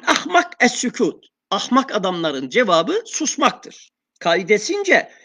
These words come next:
böylelere karşı cevap sükuttur, susmaktır. Fakat bazı ahmakların arkasında bedbaht gafiller de, yani kötü bahtlı, gaflet içinde olanlar da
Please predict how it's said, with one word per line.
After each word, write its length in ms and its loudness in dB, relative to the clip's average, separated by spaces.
böylelere 640 6
karşı 380 -2
cevap 400 4
sükuttur, 520 -6
susmaktır. 880 -6
Fakat 320 -4
bazı 340 8
ahmakların 680 2
arkasında 800 -2
bedbaht 760 2
gafiller 680 4
de, 200 -6
yani 300 -2
kötü 320 -4
bahtlı, 420 -2
gaflet 400 -4
içinde 340 -6
olanlar 600 2
da 220 2